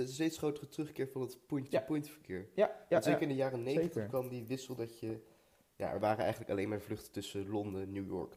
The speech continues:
Speaker 1: punt.
Speaker 2: Mhm.
Speaker 1: Eh, de kleinere steden werden een beetje buitengesloten.
Speaker 2: Ja, of, of ze kregen
Speaker 1: Eh.
Speaker 2: een rechtstreekse verbinding naar een van die hubs en dan moesten ze op die
Speaker 1: Precies,
Speaker 2: manier
Speaker 1: en dat, dat
Speaker 2: aansluiten,
Speaker 1: was
Speaker 2: ja.
Speaker 1: uiteindelijk de oplossing. Maar,
Speaker 2: Ja.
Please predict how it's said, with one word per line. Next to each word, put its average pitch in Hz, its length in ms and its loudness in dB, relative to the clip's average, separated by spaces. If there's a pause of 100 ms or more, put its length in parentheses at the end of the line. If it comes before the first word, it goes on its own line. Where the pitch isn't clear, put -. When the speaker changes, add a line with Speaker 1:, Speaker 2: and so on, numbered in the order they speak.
Speaker 1:
punt. 135 380 -6 (140)
Speaker 2:
Mhm. 156 260 2 (240)
Speaker 1:
Eh, 98 300 0
de 95 100 -4
kleinere 104 320 4
steden 98 300 0
werden 95 140 -2
een 101 60 -6
beetje 98 160 -6
buitengesloten. - 720 0
Speaker 2:
Ja, 185 220 8
of, 185 160 4
of 185 160 2
ze 190 100 0
kregen 175 320 6
Speaker 1:
Eh. 160 60 4
Speaker 2:
een 156 60 4
rechtstreekse 156 480 4
verbinding 147 440 2
naar 139 220 2
een 147 160 2
van 139 100 -2
die 120 140 2
hubs 143 420 6
en 120 80 -2
dan 131 100 -2
moesten 135 280 -2
ze 131 100 0
op 117 100 -2
die 143 100 2
Speaker 1:
Precies, 147 80 2 (140)
Speaker 2:
manier 120 40 6
Speaker 1:
en 117 80 4
dat, 139 100 4
dat 151 140 10
Speaker 2:
aansluiten, 160 280 8
Speaker 1:
was 127 80 8
Speaker 2:
ja. 127 60 10
Speaker 1:
uiteindelijk 135 480 6
de - 80 0
oplossing. 98 600 -4
Maar, 110 220 4
Speaker 2:
Ja. 110 80 0